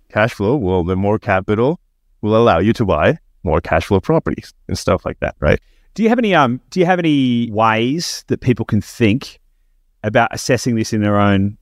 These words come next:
Speaker 2: in their own portfolio? Like, is there any ratios that people should be thinking about that you might know or use? For example, you know, how would someone know,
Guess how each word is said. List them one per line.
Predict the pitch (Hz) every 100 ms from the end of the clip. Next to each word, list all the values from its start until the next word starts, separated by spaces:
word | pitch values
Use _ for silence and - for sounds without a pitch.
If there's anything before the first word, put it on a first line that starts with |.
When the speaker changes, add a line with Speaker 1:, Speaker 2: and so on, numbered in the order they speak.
| -
Speaker 2:
in | 104
their | 101
own | 95
portfolio? | - 85 107 104 92
Like, | 95 -
is | 127
there | 143
any | 135
ratios | 101 101 117 139 113 110
that | 101
people | - 107
should | - 107
be | 104
thinking | 117 101 110
about | 107 107 -
that | 104
you | 98 113 127 127 120 _ _ _ -
might | 110 -
know | 107 104 104
or | - 95
use? | 95 120 107 90 156 - - _ _ _ -
For | 117
example, | 104 127 117 110 113 104 110 _
you | 135
know, | 101 95 104
how | 139
would | 143 127
someone | 147 127 107 101
know, | 104 90 95